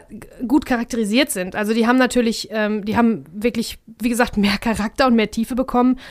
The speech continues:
aber es ist natürlich auch so ein bisschen das Übliche, ne? So ein bisschen ins Klischee verfällt er dann auch. Dann hab ich gesehen, dass der Regisseur tatsächlich auch Afroamerikaner ist.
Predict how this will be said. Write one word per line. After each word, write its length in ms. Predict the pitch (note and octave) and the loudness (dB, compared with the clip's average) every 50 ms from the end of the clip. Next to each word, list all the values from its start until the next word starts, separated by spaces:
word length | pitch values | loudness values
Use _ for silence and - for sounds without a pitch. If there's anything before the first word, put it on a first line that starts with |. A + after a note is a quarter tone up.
| - - - | -20 -18 -8
aber 220 | - G#3 G3 G3+ G3 | -4 0 2 2 2
es 80 | F#3+ | 2
ist 40 | - | 0
natürlich 380 | A3 G3 - - A3+ A#3 G3 - | -2 -2 0 0 0 0 0 -4
auch 160 | G3 G3+ - | -8 -10 -8
so 120 | - A3+ | -6 -4
ein 40 | G#3 | -2
bisschen 220 | G#3+ G#3 - C4 A#3 | -2 0 2 2 2
das 200 | G#3+ G#3+ - - | 2 0 0 2
Übliche, 520 | C4 E4 F4 - A#3+ G3 - - F#3 F3+ | 4 4 4 4 0 -2 -2 -2 -4 -2
ne? 180 | F#3 F#3+ A3 A3+ | 0 0 2 2
So 80 | A3+ | 2
ein 60 | G#3+ | 0
bisschen 340 | G3+ A3 - - C#4+ D4+ D4 | 0 0 -2 0 0 0 2
ins 220 | - C4+ C4 B3+ - | 2 2 2 2 0
Klischee 440 | - C4 - - - - G3+ A3+ B3+ | -2 -2 -2 -2 -2 0 0 0 2
verfällt 400 | - C4+ - - C4 B3+ B3 B3+ | 2 0 0 0 0 0 0 0
er 40 | A#3+ | 0
dann 120 | A3+ A3+ G#3+ | 0 0 2
auch. 220 | C4 C#4+ A#3 - - - - - - | 4 4 4 2 -2 -10 -16 -8 -4
Dann 100 | A3+ G#3 | 0 2
hab 80 | A3+ B3+ | 2 2
ich 120 | B3+ - | 2 0
gesehen, 280 | A#3+ F#3+ G3 G#3 A#3+ C4 | -2 -2 0 0 0 0
dass 120 | C#4 - | 0 0
der 100 | C4 G3+ | 0 -2
Regisseur 380 | G#3+ G3 F#3+ - - B3+ C4+ C#4+ | -2 -2 -4 -2 0 2 2 2
tatsächlich 340 | C4+ A#3 - A#3 A3 G#3 E3 | 2 -2 -2 -4 -4 -4 -2
auch 140 | G#3+ A#3 - | -4 -4 -6
Afroamerikaner 680 | A3+ - - G3 F#3+ F#3 F3 - - E3+ F3 D3 - | -6 -6 -6 -6 -6 -8 -10 -12 -12 -10 -10 -10 -10
ist. 220 | - - - - | -12 -16 -16 -16